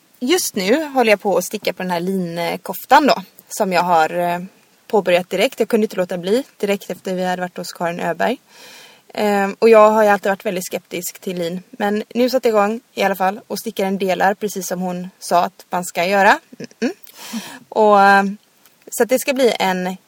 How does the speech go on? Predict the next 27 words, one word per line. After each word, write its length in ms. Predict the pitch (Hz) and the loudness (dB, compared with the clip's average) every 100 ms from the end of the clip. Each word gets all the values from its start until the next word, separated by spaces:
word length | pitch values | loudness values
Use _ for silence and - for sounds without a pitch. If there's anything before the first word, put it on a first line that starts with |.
| _ - | _ -2
vanlig 360 | 202 277 233 | 4 6 4
enkel 360 | 220 190 196 185 | 2 -2 -6 -8
kofta. 400 | 214 - - 226 | -10 -4 0 0
Men 260 | 254 226 | 2 0
på 80 | 226 | 0
framsidan 720 | 240 254 - - - 196 202 | 0 0 -2 -10 -6 -4 -2
har 60 | 214 | -2
jag 100 | 214 | -2
tänkt 200 | 196 180 | -4 -4
att 60 | |
göra 400 | 180 180 165 175 185 _ _ _ _ - | 0 0 0 -4 -8 _ _ _ _ -14
släppta 400 | - 226 - 175 | -4 -4 -2 -2
maskor, 480 | 220 - - 247 254 _ _ _ _ _ - | -2 -4 -2 -2 -2 _ _ _ _ _ -10
eh, 320 | 196 185 185 | -4 -2 -2
som 180 | 185 190 | -6 -10
ska 160 | - 180 | -10 -10
bilda 300 | 180 175 - | -6 -6 -6
ett 220 | 196 - 208 | -8 -18 -10
mönster 540 | 208 196 196 - 196 - _ _ _ | -6 -4 -6 -8 -10 -12 _ _ _
på 80 | 190 | -10
framsidan. 440 | 202 190 - 233 - _ - - | -8 -8 -12 -12 -14 _ -20 -16
Så 120 | - | -6
det 60 | 208 | -2
händer 280 | 208 180 196 | -2 -2 -2
någonting 460 | 175 196 214 190 - - | -2 -4 -8 -12 -14 -10
i 80 | 185 | -6
den. 200 | 214 | -6